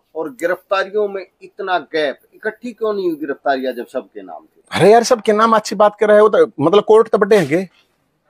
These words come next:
Speaker 2: अरे कोर्ट तो कहे हैं, हम थोड़ी कहे हैं, इसमें कौन सा बीजेपी कांग्रेस का क्या लेना देना है? अरे ये जब हुए थे भाई, ये, अ, इसने जब वो गया था,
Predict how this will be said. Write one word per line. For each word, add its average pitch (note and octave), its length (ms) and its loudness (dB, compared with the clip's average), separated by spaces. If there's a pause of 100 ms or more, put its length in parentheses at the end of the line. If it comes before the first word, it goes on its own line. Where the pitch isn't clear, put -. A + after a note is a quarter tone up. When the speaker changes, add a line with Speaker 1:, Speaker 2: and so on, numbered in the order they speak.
(380)
Speaker 2:
अरे - 80 0
कोर्ट A#3+ 360 4
तो B3 80 0
कहे C4 160 2
हैं, B3 500 2 (400)
हम A3 160 0
थोड़ी A3+ 240 2
कहे A#3+ 160 2
हैं, C4+ 200 4
इसमें B3 240 0
कौन B3 320 2
सा B3 120 4
बीजेपी A#3+ 360 0
कांग्रेस A#3+ 340 2
का B3 80 2
क्या C4 160 0
लेना B3+ 200 4
देना A#3+ 220 4
है? A3 300 0 (640)
अरे A3 140 2
ये B3+ 160 4
जब C4 180 2
हुए G3 340 6
थे F3 260 2
भाई, A#3 140 0
ये, A3+ 80 4
अ, D#3+ 880 4
इसने F#3 420 0
जब F3 160 0
वो F#3 160 2
गया F3+ 220 4
था, C#3 400 2